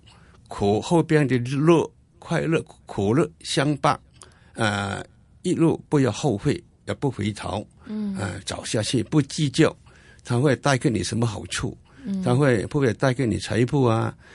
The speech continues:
Speaker 1: 也不会带给你的吃的东西啊，穿的东西啊，你不相不计较，
Speaker 2: 嗯。
Speaker 1: 因为本身就很喜欢，
Speaker 2: 嗯。
Speaker 1: 一喜欢就是你的天赋，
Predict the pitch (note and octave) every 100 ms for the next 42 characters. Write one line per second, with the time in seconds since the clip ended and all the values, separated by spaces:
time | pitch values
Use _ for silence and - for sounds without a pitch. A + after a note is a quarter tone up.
0 | - - A2+ G2+ C#3+ C#3 - C3 C#3 A#2
1 | F#2 A2 G#2+ - C3 A#2+ C#3+ C#3 - C3
2 | G#2+ - C#3 B2+ B2+ C3+ B2 B2+ G2+ F2+
3 | - - A#2+ A2+ A#2+ - G#2 - - -
4 | - G#3+ G3+ A#2+ A#2+ G2+ - G#2 G2+ -
5 | A2 A2 G2+ F#2+ A2+ - F#2+ - - -
6 | - - - G3 D3 - F2 - - -
7 | - - B2 - A2+ F#2+ F#2+ G2+ - B2
8 | A#2+